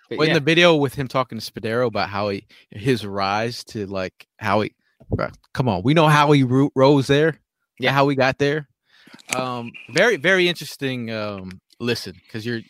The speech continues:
Speaker 2: you're looking at that whole video interview and you're like, "Really? Is that how you got there? Could, could we have,"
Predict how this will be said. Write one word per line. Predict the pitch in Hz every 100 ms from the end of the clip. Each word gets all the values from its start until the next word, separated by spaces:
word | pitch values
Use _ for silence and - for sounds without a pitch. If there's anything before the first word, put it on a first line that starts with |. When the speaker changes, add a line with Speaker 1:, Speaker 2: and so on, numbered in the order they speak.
| _ _ _
Speaker 2:
you're | 123
looking | 135 - 127
at | 117
that | 117
whole | 107 120 123 107 95 _ _ _
video | 110 120 117 104
interview | 95 95 98 101
and |
you're | 95
like, | 90 87 _ - - _ _ _ _
"Really? | 117 120 120 -
Is | 95
that | 113
how | 110 113
you | 113
got | 117 107
there? | 120 113 110 - _ -
Could, | - 104 -
could | 107
we | 107 113
have," | 104 95